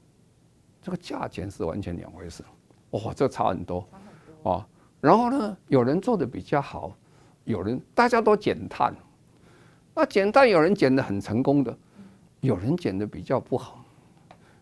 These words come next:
Speaker 1: 那你的竞争能力就在这里。我减碳减得很成功，我用最少的能源，我减少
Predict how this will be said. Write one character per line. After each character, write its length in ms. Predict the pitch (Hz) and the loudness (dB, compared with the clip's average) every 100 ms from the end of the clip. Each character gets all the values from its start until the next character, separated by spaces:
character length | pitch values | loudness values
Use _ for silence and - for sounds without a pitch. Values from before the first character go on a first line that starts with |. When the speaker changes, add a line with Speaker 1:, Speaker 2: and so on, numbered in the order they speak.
| - | 2
Speaker 1:
那 160 | 214 | 6
你 160 | 202 120 | 8 6
的 100 | 107 | 2
竞 320 | - 226 170 | 0 2 4
争 280 | 147 143 143 | 4 4 4
能 180 | 101 113 | 2 2
力 140 | 131 98 | 0 0
就 140 | 117 | -2
在 200 | 104 95 | -2 -4
这 140 | 90 | -4
里。 120 | 82 - _ - - - _ | -8 -10 _ -20 -20 -20 _
我 200 | 117 131 | 0 0
减 240 | - 101 | 0 -6
碳 200 | 104 123 | -2 -2
减 180 | 110 80 | -2 -6
得 80 | 82 | -8
很 160 | 85 85 | -10 -10
成 240 | 90 92 | -10 -8
功， 160 | 101 95 | -6 -4
我 220 | 87 107 | -4 -2
用 180 | 127 123 | -2 0
最 160 | 131 | -2
少 200 | 104 80 | -2 -6
的 120 | 80 | -4
能 200 | 87 90 | -6 -6
源， 240 | 101 92 104 - - - - - | -6 -6 -8 -12 -20 -20 -20 -16
我 140 | - 110 | -4 -2
减 240 | 127 135 | 0 -2
少 240 | 135 95 | -2 -4